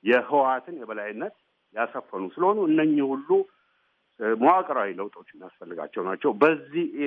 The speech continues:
ከዚህ ጋር በተገናኘ የሚደረጉ ተጨባጭ እርምጃዎች እየገመገምን እንሄዳለን ማለት ነው። እነኚህ ናቸው ወደ ሀቀኛ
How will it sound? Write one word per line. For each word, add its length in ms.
ከዚህ 340
ጋር 180
በተገናኘ 500
የሚደረጉ 680
ተጨባጭ 640
እርምጃዎች 640
እየገመገምን 760
እንሄዳለን 480
ማለት 240
ነው። 160
እነኚህ 420
ናቸው 420
ወደ 200
ሀቀኛ 440